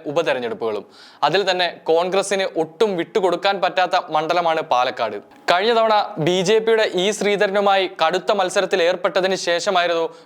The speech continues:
കോൺഗ്രസ് സ്ഥാനാർത്ഥി ഷാഫി പറമ്പിൽ ഇവിടെ നിന്നും വിജയിച്ചു കയറിയത്. ശരിക്കും ഒരു ഫോട്ടോ ഫിനിഷിലായിരുന്നു ഷാഫി പറമ്പിൽ അന്ന് നിയമസഭയിലേക്ക് എത്തിയത്.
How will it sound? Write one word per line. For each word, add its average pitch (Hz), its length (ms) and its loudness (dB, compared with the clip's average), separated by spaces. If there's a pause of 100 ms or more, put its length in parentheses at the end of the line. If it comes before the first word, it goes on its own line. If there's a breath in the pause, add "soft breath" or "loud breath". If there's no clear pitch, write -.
(100)
കോൺഗ്രസ് 180 380 0
സ്ഥാനാർത്ഥി 175 420 0 (140)
ഷാഫി 170 320 0 (100)
പറമ്പിൽ 175 240 -2 (160)
ഇവിടെ 190 220 2
നിന്നും 175 200 -2 (180)
വിജയിച്ചു 156 360 0
കയറിയത്. 107 340 -2 (240 loud breath)
ശരിക്കും 185 320 0 (120)
ഒരു 185 160 0
ഫോട്ടോ 180 360 0
ഫിനിഷിലായിരുന്നു 185 580 0 (180)
ഷാഫി 160 360 0
പറമ്പിൽ 170 260 -2 (300 loud breath)
അന്ന് 208 200 2
നിയമസഭയിലേക്ക് 185 720 0
എത്തിയത്. 107 260 -6